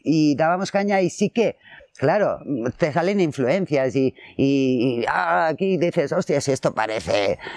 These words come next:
yo qué sé, ah, Judas Priest o,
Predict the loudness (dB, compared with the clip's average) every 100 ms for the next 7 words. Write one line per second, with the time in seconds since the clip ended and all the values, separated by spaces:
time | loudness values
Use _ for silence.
0 | -2 -2 -2 -2 -2 -2 -8 -18 -4 -2
1 | 0 0 0 0 0 -2 -6 -2 0 0
2 | -2 -8 -10 -10 -8 -2 -2 -2 -4